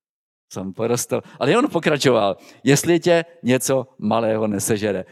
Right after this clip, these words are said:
A už jsem šel dolů. A já, já si úplně pamatuju ty pocity, eh, toho setkání. No a ve třetím ročníku jsem pracoval samostatně, občas jsem dostával nějaké, od těch zákazníků nějaké penízky.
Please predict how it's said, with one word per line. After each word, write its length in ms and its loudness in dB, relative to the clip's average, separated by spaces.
A 60 -2
už 120 0
jsem 160 -2
šel 180 -6
dolů. 340 -6
A 280 -6
já, 120 -6
já 80 -8
si 360 -2
úplně 360 -2
pamatuju 560 0
ty 120 -2
pocity, 800 -2
eh, 160 -4
toho 300 -2
setkání. 680 -4
No 140 -8
a 40 -8
ve 120 0
třetím 320 -6
ročníku 480 -6
jsem 180 -6
pracoval 360 -2
samostatně, 840 -4
občas 340 -6
jsem 140 -4
dostával 460 -4
nějaké, 480 -6
od 120 -12
těch 180 -6
zákazníků 640 -4
nějaké 340 -6
penízky. 540 -4